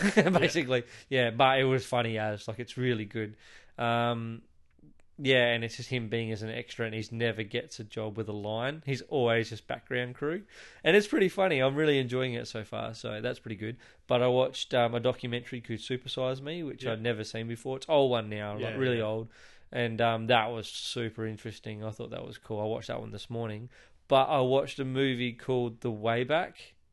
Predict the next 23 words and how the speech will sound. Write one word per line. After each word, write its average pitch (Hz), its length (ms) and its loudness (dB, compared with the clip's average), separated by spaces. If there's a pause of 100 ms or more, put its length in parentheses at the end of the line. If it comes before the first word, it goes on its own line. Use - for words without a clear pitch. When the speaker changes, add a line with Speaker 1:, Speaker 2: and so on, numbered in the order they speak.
(480)
Speaker 2:
The 117 140 -12
Way, 107 240 -10
Way 120 140 -12
Back? 147 220 -20 (420)
Speaker 1:
Uh, 135 300 8
it - 60 -8
could 147 80 2
have 131 100 4
been 123 100 0
The 120 80 0
Way, 117 160 4
Way 110 160 2
Back. 107 220 -6
Yep. 123 140 0
Speaker 2:
Yeah. 117 80 -6 (220)
Speaker 1:
I'm 123 140 2
not 120 140 -4
sure. 110 300 -4
Maybe 117 300 -2
this 110 220 -6
is 104 100 -6
an, 107 220 -8 (100)
uh, 107 240 -8